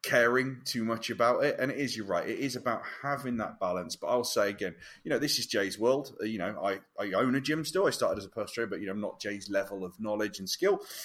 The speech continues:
Um, is, you know, less shit I eat, more water I drink, more I move my body, better I feel.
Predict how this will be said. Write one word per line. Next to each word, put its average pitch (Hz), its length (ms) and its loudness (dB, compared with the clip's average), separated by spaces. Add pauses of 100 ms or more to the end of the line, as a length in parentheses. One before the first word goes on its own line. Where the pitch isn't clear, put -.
(280)
Um, 113 380 0 (1000)
is, 107 640 2
you 117 120 -4
know, 95 180 -2 (260)
less - 140 -2
shit - 240 2
I 95 100 2
eat, 98 300 -6 (600)
more 104 200 -4
water 87 360 -2
I 85 100 -6
drink, 85 300 -6 (480)
more 110 220 0
I 92 40 0
move 92 300 -6
my 85 100 -6
body, 80 480 -6 (680)
better 73 260 -2
I 76 40 -4
feel. 78 340 -8